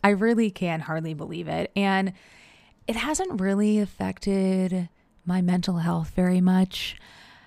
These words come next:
You know, I feel like after you turn,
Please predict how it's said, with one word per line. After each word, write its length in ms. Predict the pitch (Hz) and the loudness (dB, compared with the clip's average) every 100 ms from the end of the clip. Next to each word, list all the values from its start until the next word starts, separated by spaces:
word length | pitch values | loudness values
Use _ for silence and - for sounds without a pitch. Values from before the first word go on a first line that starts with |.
| _ _ - | _ _ 0
You 140 | 202 | 2
know, 420 | 196 190 180 180 - _ - - | 4 4 4 0 -2 _ -8 0
I 160 | 196 | 0
feel 600 | 202 - - 214 220 226 | 0 -4 2 4 6 4
like 540 | 220 202 185 175 - - _ _ _ _ - | 2 2 2 -2 -10 -20 _ _ _ _ -4
after 360 | 175 185 - 196 | -2 -2 -2 -2
you 200 | 190 185 | 0 -2
turn, 680 | - - 180 170 165 160 | -4 -4 -4 -4 -6 -10